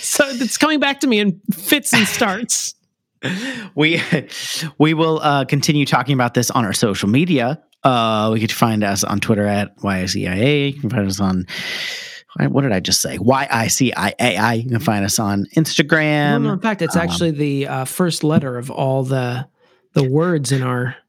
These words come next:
Speaker 1: podcast name.
Speaker 2: Oh, that makes sense.
Speaker 1: It wasn't just something I said on my deathbed. <laughs> It wasn't my death rattle written out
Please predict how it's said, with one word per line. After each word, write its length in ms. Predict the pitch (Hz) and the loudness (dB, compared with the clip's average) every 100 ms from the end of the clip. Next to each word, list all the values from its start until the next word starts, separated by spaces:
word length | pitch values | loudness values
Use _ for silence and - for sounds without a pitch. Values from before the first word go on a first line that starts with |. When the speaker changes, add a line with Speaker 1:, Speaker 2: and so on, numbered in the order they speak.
| _ _ | _ _
Speaker 1:
podcast 380 | 240 - 120 - | -2 0 -4 -4
name. 240 | - 165 - _ _ _ _ _ _ _ _ _ | -8 -10 -16 _ _ _ _ _ _ _ _ _
Speaker 2:
Oh, 800 | 285 330 339 156 120 98 87 90 - _ _ _ _ | 0 2 2 2 0 0 -2 -6 -16 _ _ _ _
that 160 | - 175 | -2 -2
makes 240 | 170 - | -4 -4
sense. 360 | - - - - | -4 -4 -4 0
Speaker 1:
It 120 | 190 | 2
wasn't 280 | 196 190 170 | 2 2 0
just 160 | 151 - | 0 0
something 320 | 151 156 143 | 0 0 -2
I 80 | 135 | -2
said 240 | - 131 | -2 -2
on 100 | 123 | -2
my 120 | 120 123 | -2 -4
deathbed. 560 | 120 - - 117 - _ _ | -6 -6 -8 -8 -10 _ _
<laughs> 80 | - - - - - - - - - _ - 214 | -20 -20 -20 -14 -14 -12 -18 -20 -20 _ -2 2
It 120 | 226 | 2
wasn't 260 | 233 277 | 2 2
my 160 | 220 185 | 2 2
death 240 | 180 170 | 2 0
rattle 460 | 175 151 147 139 156 | 0 0 0 -2 -2
written 320 | - 180 185 | 0 0 2
out 300 | 147 143 - | 0 -2 -6